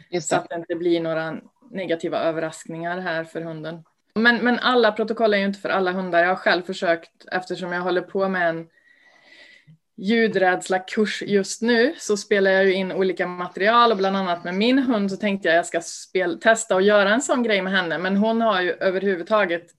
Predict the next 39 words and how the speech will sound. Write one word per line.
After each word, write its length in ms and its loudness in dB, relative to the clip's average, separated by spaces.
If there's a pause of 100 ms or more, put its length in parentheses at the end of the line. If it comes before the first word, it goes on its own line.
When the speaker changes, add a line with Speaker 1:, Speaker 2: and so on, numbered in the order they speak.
(280)
Speaker 2:
tycker 280 -2
att 140 -4
det 60 0
är 160 0
apboring 800 -2
att, 340 -2
eh, 220 6
få 280 -2
liksom 320 -4
putta 320 0
på 100 -4
saker 500 -2
och 80 0
liksom, 240 -4
"Vadå? 520 0
Nej." 400 0 (300)
Det 140 0
är 60 4
inte, 460 0 (100)
det 60 4
är 40 4
inte 200 2
hennes 380 0
grej 480 2
och 80 -4
så 160 -4
är 220 2
det 60 -2
ju. 80 2
Då 100 0
kommer 240 -2
vi 120 -2
tillbaka 400 -4
till 80 -2
det 60 0
här 200 0
att 140 -4
det 100 -4
är, 500 -4